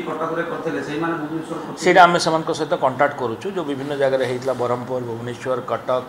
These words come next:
Speaker 2: ପୁରୀ, ରାଉରକେଲା ଇ-, ଇତ୍ୟାଦି ଜାଗାରେ ହେଇଥିଲା ଏକା ମଡସ୍ ଅପରାଣ୍ଡିରେ।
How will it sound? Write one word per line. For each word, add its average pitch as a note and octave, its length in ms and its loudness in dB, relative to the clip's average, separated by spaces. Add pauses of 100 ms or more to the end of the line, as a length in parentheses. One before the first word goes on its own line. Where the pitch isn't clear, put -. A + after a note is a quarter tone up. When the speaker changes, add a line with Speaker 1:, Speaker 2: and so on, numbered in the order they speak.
Speaker 2:
ପୁରୀ, A#2+ 300 -6 (400)
ରାଉରକେଲା B2 520 4 (460)
ଇ-, A#2+ 220 -8
ଇତ୍ୟାଦି B2+ 280 -4
ଜାଗାରେ B2 320 0
ହେଇଥିଲା A2+ 400 -4
ଏକା B2+ 220 -2
ମଡସ୍ A2+ 320 -4
ଅପରାଣ୍ଡିରେ। A2+ 480 -4